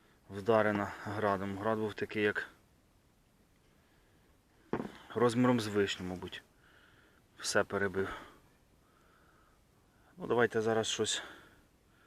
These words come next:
від-, відложимо на достигання, а потім знімемо відео про смак. Так, сьогодні у нас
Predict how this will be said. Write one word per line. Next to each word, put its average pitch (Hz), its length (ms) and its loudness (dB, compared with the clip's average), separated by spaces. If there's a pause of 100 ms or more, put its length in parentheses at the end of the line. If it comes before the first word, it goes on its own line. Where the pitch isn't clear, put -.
(380)
від-, 110 340 -6
відложимо 117 800 -2 (400)
на 110 120 -6
достигання, 120 800 0 (840)
а - 100 -20
потім 107 340 -4 (1120)
знімемо 101 560 -2 (520)
відео 104 360 0
про 104 200 -6
смак. - 360 -10 (2500)
Так, 127 220 0
сьогодні 147 360 0
у 143 80 0
нас 139 380 0